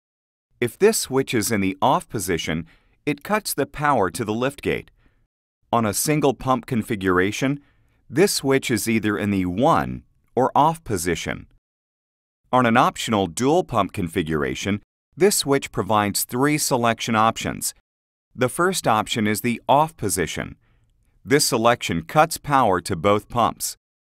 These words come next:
And the second and third selection options,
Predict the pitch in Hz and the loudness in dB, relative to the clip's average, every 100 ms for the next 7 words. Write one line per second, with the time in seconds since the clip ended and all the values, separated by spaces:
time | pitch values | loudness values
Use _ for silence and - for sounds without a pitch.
0 | _ _ _ _ _ _ _ _ - 104 | _ _ _ _ _ _ _ _ -2 0
1 | 98 - 151 160 135 98 90 131 156 175 | 0 2 2 2 2 0 0 0 0 0
2 | - 123 101 90 - 80 69 - 95 104 | -2 2 2 2 -2 0 0 -2 -4 -4